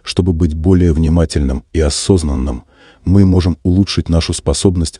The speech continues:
оставаться сосредоточенным на поставленной задаче. Ещё одна техника, которая может помочь улучшить внимание и концентрацию, это медитация осознания дыхания. Эта практика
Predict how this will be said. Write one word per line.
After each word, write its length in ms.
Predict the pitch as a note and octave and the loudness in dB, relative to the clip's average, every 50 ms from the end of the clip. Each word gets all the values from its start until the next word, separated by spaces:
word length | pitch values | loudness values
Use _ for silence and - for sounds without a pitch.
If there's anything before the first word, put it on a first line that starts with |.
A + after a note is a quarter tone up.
| _ _ | _ _
оставаться 500 | - D#2 - - - D#2 F#2 F2+ - - | -8 -8 -4 -2 0 0 2 0 0 -4
сосредоточенным 960 | - - E2+ - - - C#2+ D#2 D2 - G2+ G2+ - - F#2 E2 D2+ C#2+ - _ _ - | -4 -4 -4 -4 -4 -2 -2 -2 0 0 0 0 0 0 -2 -2 -2 -4 -6 _ _ -6
на 120 | - D2+ | -6 -4
поставленной 640 | - - - - - - D#2+ C#2 D#2+ D#2 D2 D2+ C#2+ | -2 -2 -4 -4 -2 -2 -2 0 0 -2 -2 -2 -2
задаче. 560 | C2+ D2+ D#2+ C2+ C2 - C2+ - - - - _ _ _ _ _ _ _ _ _ _ _ | -2 -2 -2 -2 -2 -4 -6 -8 -10 -16 -16 _ _ _ _ _ _ _ _ _ _ _
Ещё 440 | - D2+ D#2 D2+ - - - A#2 G#2+ | -6 -4 -4 -4 -2 -2 0 2 2
одна 240 | F#2+ E2+ F#2 F2+ F2 | 2 2 2 0 -2
техника, 580 | - - - G2+ - - D2+ C#2+ - E2+ - _ _ - - - _ - | 0 0 -2 -2 0 -2 -6 -6 -6 -8 -10 _ _ -20 -20 -20 _ -6
которая 360 | - D#2+ - G2 F#2+ F#2 F2+ | -4 0 2 2 4 4 4
может 280 | G2 G#2+ G#2 G2+ - - | 4 2 2 0 -2 -2
помочь 340 | F#2+ F#2 G2+ G#2+ G2+ - - | 0 2 2 2 0 -2 -2
улучшить 420 | G2 F#2 G2 G2 - - E2+ - | -2 0 0 0 -2 -4 -8 -6
внимание 460 | - D2+ D#2+ E2 F2 F2 D#2+ D#2 D2 C#2 | -4 -2 0 2 2 2 2 0 -2 -4
и 140 | - D2+ | -6 -8
концентрацию, 840 | C#2+ - E2 D#2+ - - F2+ D2+ - - D#2 - - - - - - _ _ _ _ _ _ _ _ - | -6 -4 -4 -4 -2 -4 -4 -4 -2 -4 -4 -4 -4 -8 -12 -12 -16 _ _ _ _ _ _ _ _ -4
это 180 | F#2 - F#2+ | -2 0 2
медитация 640 | E2+ D#2+ D#2 D2 D2 - - F#2 F2+ - - D#2+ - - - | 2 2 0 0 -2 -2 -2 -2 -2 0 -2 -4 -4 -4 -6
осознания 580 | D2+ - - C2+ C2 D2+ D#2 D#2+ E2 D#2+ C#2+ | -6 -4 -2 -2 -2 -2 -2 -2 -2 -2 -2
дыхания. 600 | C2 - C#2 - - - C2 B1+ B1+ B1+ B1+ - _ _ _ _ _ _ _ _ _ _ _ - | -4 -4 -6 -6 -4 -6 -6 -6 -8 -14 -16 -18 _ _ _ _ _ _ _ _ _ _ _ -4
Эта 220 | - E2 - F#2 | -4 -2 -2 -2
практика 580 | - - - G2+ G#2 - - - - - - | -2 0 -2 -2 -2 -2 -6 -10 -6 -6 -8